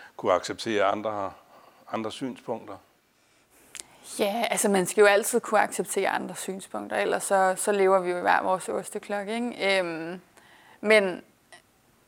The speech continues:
Speaker 2: jeg tror, at det, der gør, at altså,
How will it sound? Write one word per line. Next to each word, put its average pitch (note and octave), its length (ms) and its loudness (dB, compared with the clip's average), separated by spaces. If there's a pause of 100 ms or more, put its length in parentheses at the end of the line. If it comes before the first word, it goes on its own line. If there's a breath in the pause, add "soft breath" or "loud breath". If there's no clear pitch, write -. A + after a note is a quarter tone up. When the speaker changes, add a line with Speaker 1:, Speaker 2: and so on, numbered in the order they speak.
Speaker 2:
jeg A3+ 140 8
tror, A3+ 140 4
at G#3 200 6
det, B3 120 8
der A#3+ 80 10
gør, G3+ 300 8
at F#3 260 2 (1400 soft breath)
altså, F#3+ 360 4